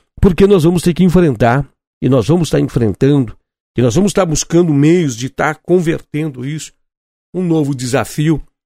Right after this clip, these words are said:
que é o desafio logístico, de aperfeiçoamento logístico e, pra, e velocidade logística,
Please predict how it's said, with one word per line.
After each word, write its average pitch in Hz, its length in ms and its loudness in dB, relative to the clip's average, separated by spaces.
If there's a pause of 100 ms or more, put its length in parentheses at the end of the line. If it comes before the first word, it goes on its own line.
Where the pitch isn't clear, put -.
(420)
que 156 180 2
é 151 80 4
o 156 100 2
desafio 147 640 0
logístico, 147 880 -4 (580)
de 135 220 -4
aperfeiçoamento 156 1040 -4
logístico 131 680 -6 (520)
e, 143 80 -2
pra, 170 260 -2
e 196 160 0
velocidade 147 920 -2
logística, 104 640 -10